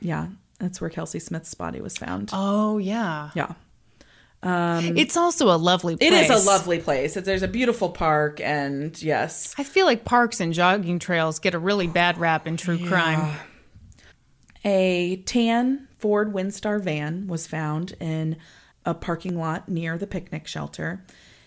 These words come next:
Speaker 1: and in the van's backseat, deputies found the body of a young woman. A white plastic trash bag had been pulled over her head and tied under her chin.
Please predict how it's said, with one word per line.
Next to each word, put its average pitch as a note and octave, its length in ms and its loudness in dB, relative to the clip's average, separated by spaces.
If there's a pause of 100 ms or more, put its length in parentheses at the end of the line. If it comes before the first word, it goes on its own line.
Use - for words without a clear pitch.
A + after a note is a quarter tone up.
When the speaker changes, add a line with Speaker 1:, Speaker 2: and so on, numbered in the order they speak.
(220)
Speaker 1:
and F3 160 -2
in G3 320 2
the G#3+ 100 4
van's F3 380 -2
backseat, D#3 640 -6 (280)
deputies D#3 540 -4
found D3+ 320 -4
the D3+ 60 -2
body D3+ 520 -8
of D#3+ 160 -4
a D#3 80 -2
young D3+ 300 -6
woman. F#3 400 -14 (1400)
A F3+ 80 2
white F#3 440 2 (580)
plastic F3+ 640 -4
trash D#3+ 380 -6
bag D#3 400 -6 (360)
had E3+ 140 -8
been E3+ 160 -2
pulled E3 320 -2
over E3 280 -4
her E3 140 -6
head - 440 -10
and E3+ 180 -6
tied D3 460 -10 (200)
under D#3+ 240 -6
her D#3 120 -12
chin. - 440 -16